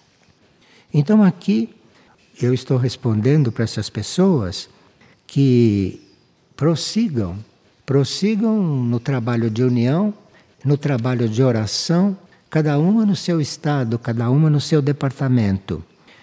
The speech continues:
Porque o universo, ou Deus, tudo observa.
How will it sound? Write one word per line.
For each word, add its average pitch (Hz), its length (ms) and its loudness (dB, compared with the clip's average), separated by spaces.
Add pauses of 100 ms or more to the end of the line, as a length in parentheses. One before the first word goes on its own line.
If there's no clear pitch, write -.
(260)
Porque 165 300 2
o 185 120 4
universo, 160 1160 0 (360)
ou 104 180 -2
Deus, 131 600 -2 (600)
tudo 202 340 6
observa. 104 840 0